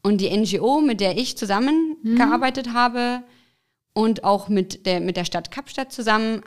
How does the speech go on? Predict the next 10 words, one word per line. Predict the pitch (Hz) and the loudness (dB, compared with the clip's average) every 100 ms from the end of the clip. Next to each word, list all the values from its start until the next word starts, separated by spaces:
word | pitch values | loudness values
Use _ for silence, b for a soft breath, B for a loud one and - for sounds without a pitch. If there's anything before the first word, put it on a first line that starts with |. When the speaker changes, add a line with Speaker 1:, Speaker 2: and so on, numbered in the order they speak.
| 190 | -6
Speaker 1:
haben | 214 214 175 | -4 -2 -2
wir | 202 202 | 0 0
mit | 180 160 | 0 -4
Planern | 208 208 254 247 | -2 0 0 0
und | 220 | 0
Architekten | 190 196 185 214 - - 208 | -2 -4 -6 -10 -12 -8 -4
nach | 180 165 | -4 -4
dem | 185 180 | -8 -8
Placemaking-Prinzip | - 240 269 - 196 180 170 170 165 165 180 165 - 160 | -2 0 0 -2 -2 -4 -4 -4 -4 -6 -12 -12 -16 -20
gearbeitet. | - - - 113 _ _ | -20 -20 -20 -20 _ _